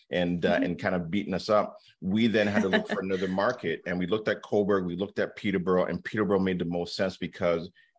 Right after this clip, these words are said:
Speaker 1: here's what's really important when you guys are working with clients and they're looking to invest in real estate is you wanna look at the fundamentals. Fundamentals are incredibly important. So what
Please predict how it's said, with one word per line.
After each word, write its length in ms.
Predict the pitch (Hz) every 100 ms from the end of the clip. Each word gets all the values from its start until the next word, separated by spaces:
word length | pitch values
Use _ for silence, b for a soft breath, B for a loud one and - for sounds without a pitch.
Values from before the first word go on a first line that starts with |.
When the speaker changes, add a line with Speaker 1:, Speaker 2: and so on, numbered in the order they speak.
| _
Speaker 1:
here's 260 | 143 143
what's 160 | 123 -
really 400 | 95 98 107 104
important 480 | 90 - 85 80 80
when 80 | 78
you 100 | 78
guys 300 | 82 82 80
are 320 | 82 82 78 b _
working 400 | 80 87 104 -
with 160 | 101 -
clients 640 | - 85 85 82 82 - _ _ _ 90
and 200 | 87 85
they're 80 | 85
looking 360 | 90 104 107
to 100 | 92
invest 420 | 104 87 87 82 87
in 140 | 80
real 180 | 80 80
estate 340 | 80 80 80 82
is 120 | 76
you 100 | 82
wanna 300 | 87 90 87
look 220 | 82 80
at 120 | 80
the 60 | -
fundamentals. 840 | - 80 76 - 123 69 - -
Fundamentals 600 | - 117 113 101 98 80
are 40 | 80
incredibly 840 | 78 - - - 95 85 80 71
important. 460 | 71 - - - B B B -
So 460 | - 104 76 71 _ - _ - -
what 560 | 87 87 95 101 101